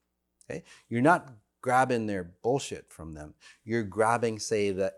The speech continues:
energy or the reality that they expanded or imploded into. And that purity of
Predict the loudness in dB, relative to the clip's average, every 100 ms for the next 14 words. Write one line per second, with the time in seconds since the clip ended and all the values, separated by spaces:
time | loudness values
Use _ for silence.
0 | -8 -4 -4 -2 -2 -2 -4 -8 -2 0
1 | 0 -2 -4 -4 -6 -6 -6 -6 -8 -10
2 | -14 -16 -14 -12 -12 -16 _ -16 -14 -14
3 | -16 -18 -10 -8 -8 -10 -12 -12 -12 -12
4 | -16 -16 _ -20 -20 _ -6 -4 -4 -8
5 | -2 2 2 0 -10 _ -14 -14